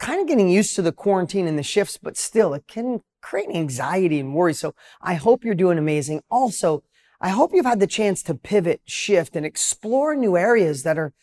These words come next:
starting to thrive because of this changed world rather than those areas that are dying. And I'd like to invite you to a special training I'm doing with my dear friend Tony Robbins,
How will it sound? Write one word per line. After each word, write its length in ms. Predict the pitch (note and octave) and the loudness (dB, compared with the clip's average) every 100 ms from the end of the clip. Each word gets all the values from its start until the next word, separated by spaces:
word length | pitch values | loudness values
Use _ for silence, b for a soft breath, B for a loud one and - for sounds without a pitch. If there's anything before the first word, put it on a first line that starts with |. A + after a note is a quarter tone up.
| _ | _
starting 460 | - - B3+ C#4 C4+ | -8 0 4 4 4
to 80 | F#3+ | 2
thrive 760 | - - G3+ A3 F#4 E4+ F#3 D3 | 0 2 4 4 6 6 4 -2
because 280 | F3 F3+ | -4 -4
of 60 | D3 | -2
this 160 | D#3 - | -4 -4
changed 400 | - E3+ D#3 - | -4 -4 -4 -2
world 300 | E3 D#3 b b - | 2 2 b b -2
rather 280 | E3+ G3 G#3+ | 2 4 4
than 140 | F#3 | 4
those 220 | E3 D#3 | 0 0
areas 400 | - E3+ E3 D#3 | 0 2 2 2
that 120 | C#3+ C#3+ | -2 -6
are 80 | |
dying. 680 | C3 B2+ D3+ D#3+ D#3+ D3+ B2 - _ b b - | -6 -6 0 2 0 -4 -8 -14 _ b b -6
And 100 | F#3 | 0
I'd 100 | F#3+ | 4
like 220 | B3 C#4 - | 6 4 2
to 120 | B3+ | 0
invite 540 | G3+ E3+ E4+ D4 - | 0 2 0 0 0
you 220 | F3+ E3 | 2 2
to 180 | E3 A3 | 0 -2
a 40 | G3+ | -2
special 400 | - D#4 - A#3+ | 0 -2 -2 -6
training 380 | - B3 A3 | -2 0 0
I'm 80 | F3 | 0
doing 220 | E3 G3+ | 0 0
with 100 | F#3 | 0
my 80 | E3+ | -2
dear 280 | D#3 E3+ F#3+ | -2 0 0
friend 300 | - F3+ D#3+ | 0 -4 -4
Tony 260 | - F3 E3+ | -4 -4 0
Robbins, 600 | D3+ D3+ D3 C3 B2 | 0 0 -4 -8 -12